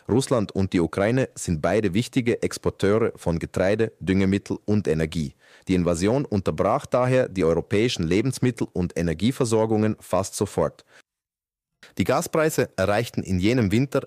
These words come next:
Rekordhöhen, was sich direkt auf alles auswirkte, von den Heizkosten der Haushalte bis hin zu den Produktions- und Transportkosten für Lebensmittel.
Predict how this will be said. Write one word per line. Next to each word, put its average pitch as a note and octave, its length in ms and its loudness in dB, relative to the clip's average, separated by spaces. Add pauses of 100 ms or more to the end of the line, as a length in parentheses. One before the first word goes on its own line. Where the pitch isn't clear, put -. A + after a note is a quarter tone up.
(120)
Rekordhöhen, C#3+ 840 -2
was F#2+ 200 -2
sich - 220 -8
direkt G2 440 0
auf - 220 -6
alles A#2+ 380 -2
auswirkte, B2+ 680 0
von F2 180 -2
den - 160 -4
Heizkosten A#2 600 -2
der E2 160 0
Haushalte C#3+ 640 0 (120)
bis G#2+ 180 0
hin D#3+ 380 0
zu - 140 -4
den G2 160 2
Produktions- B2+ 680 0
und G2 220 -2
Transportkosten B2 960 -2
für - 120 -4
Lebensmittel. G2 560 -2